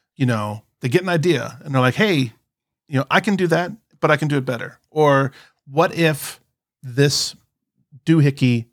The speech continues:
did something else and it, it helped a different problem out there that I wanna solve?"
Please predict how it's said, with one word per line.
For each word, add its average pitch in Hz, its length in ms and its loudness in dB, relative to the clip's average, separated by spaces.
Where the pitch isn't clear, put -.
did 135 180 -2
something 131 320 0
else 113 440 -2
and 123 200 -2
it, 110 220 -4
it 120 120 -10
helped 117 260 -2
a 135 40 -14
different 120 420 -8
problem 117 500 -6
out 151 160 -4
there 127 100 -6
that 120 120 -8
I 117 40 -8
wanna 120 220 -12
solve?" 156 380 -6